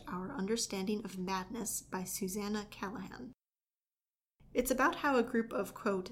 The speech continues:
"sane," unquote, people in the nineteen seventies admitted themselves into asylums to test just how legitimate some psychiatric labels were.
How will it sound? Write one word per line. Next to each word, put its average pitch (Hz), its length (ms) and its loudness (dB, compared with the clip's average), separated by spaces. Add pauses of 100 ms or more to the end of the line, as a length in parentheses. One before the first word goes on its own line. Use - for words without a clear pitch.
"sane," - 680 4
unquote, 262 440 2
people 240 500 4 (300)
in 208 140 4
the 202 80 6
nineteen 208 400 6
seventies 190 640 4
admitted 196 480 2
themselves 277 500 0
into 190 240 0
asylums 185 760 0 (260)
to - 80 2
test 240 500 0
just 208 420 -2
how 330 140 4
legitimate 196 600 0
some 202 200 -2
psychiatric 190 720 -4
labels 185 380 -4
were. 247 420 -4